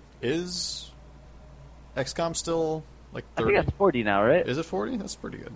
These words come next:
Speaker 1: I don't know. It might be, like, thirty or something. I mean, it was, it was cheap during the Steam sale.
Speaker 2: Yeah.
Speaker 1: But so was everything, I guess.
Speaker 2: Um, I, are you, so you're saying you're thinking about ordering X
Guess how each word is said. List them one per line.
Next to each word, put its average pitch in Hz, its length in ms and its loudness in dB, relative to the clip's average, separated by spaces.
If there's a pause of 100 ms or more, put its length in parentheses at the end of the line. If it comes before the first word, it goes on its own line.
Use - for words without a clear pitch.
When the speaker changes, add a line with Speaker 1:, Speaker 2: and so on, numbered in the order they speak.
Speaker 1:
I 131 120 -4
don't 151 80 0
know. 123 200 0
It 123 40 0
might 143 160 0
be, 143 80 -2
like, 101 140 -2
thirty 95 340 -10
or - 80 -12
something. - 300 -12 (960)
I 156 80 12
mean, 202 140 10
it 214 40 10
was, 202 280 10
it 202 120 6
was 180 380 6
cheap - 240 0
during 117 200 -2
the 98 40 -2
Steam 110 240 -2
sale. 110 260 -8 (1600)
Speaker 2:
Yeah. - 300 8
Speaker 1:
But 151 140 2
so 160 120 4
was 151 200 2
everything, 107 380 -6
I - 40 -16
guess. - 280 -14 (880)
Speaker 2:
Um, 147 420 10 (100)
I, 139 220 6
are 165 120 6
you, 220 480 2 (160)
so 196 100 6
you're 208 180 0
saying 233 180 6
you're 196 180 4
thinking 196 220 -2
about 180 240 8
ordering 165 380 4
X 139 160 -2